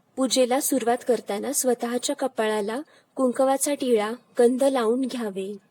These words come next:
एकाग्र मनाने आणि शांतपणे देवपूजा करावी.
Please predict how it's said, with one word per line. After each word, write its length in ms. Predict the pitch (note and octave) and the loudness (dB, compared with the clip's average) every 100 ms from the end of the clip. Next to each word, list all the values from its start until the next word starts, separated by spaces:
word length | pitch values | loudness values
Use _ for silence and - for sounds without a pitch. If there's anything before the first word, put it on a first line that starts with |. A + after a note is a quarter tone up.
| - | -2
एकाग्र 500 | A3 A#3+ B3+ B3 C4 | 0 0 2 4 4
मनाने 560 | B3 A3+ A3 G#3 A3+ D4+ | 4 0 0 -2 -4 -2
आणि 240 | A#3 A#3+ C#4 | -2 -2 -2
शांतपणे 680 | C4+ A#3+ A#3+ B3+ C4 C4+ | -2 -2 -2 -2 -2 -2
देवपूजा 560 | A#3+ A3+ G#3+ A3+ G#3+ A#3 | 2 2 2 0 -2 -2
करावी. 560 | A#3+ G#3+ G3+ F#3+ G3 | -2 -4 -4 -6 -8